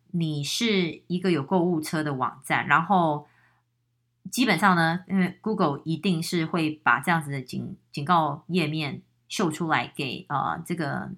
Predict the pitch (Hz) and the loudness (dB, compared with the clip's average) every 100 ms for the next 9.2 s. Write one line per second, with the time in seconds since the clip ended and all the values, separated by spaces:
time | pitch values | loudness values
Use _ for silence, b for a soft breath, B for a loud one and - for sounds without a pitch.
0 | - 160 143 185 185 185 147 - - 160 | -10 -10 -6 -2 -2 -2 -4 -6 0 2
1 | - - 190 170 185 185 156 B B B | 2 0 0 2 2 2 2 B B B
2 | B B B _ - 175 151 139 - _ | B B B _ 0 4 4 2 -8 _
3 | - _ - 202 208 165 156 - 185 175 | -20 _ -2 0 4 4 4 -2 -2 -2
4 | 170 143 139 165 151 151 - - 143 147 | -2 -4 -2 -2 -2 -4 -6 -8 -8 -6
5 | 151 156 151 143 147 143 151 139 147 127 | 0 0 0 -2 0 0 -2 -6 -6 -6
6 | 127 131 135 160 147 185 156 139 135 120 | -4 -6 -4 -4 2 2 2 -2 -4 -4
7 | 147 143 160 - - 127 - - 175 156 | -4 -4 -6 -6 -8 -8 -8 -4 -2 -2
8 | 143 170 151 131 - 156 143 143 160 170 | -2 0 0 -2 -4 -2 0 0 0 0
9 | 139 | -2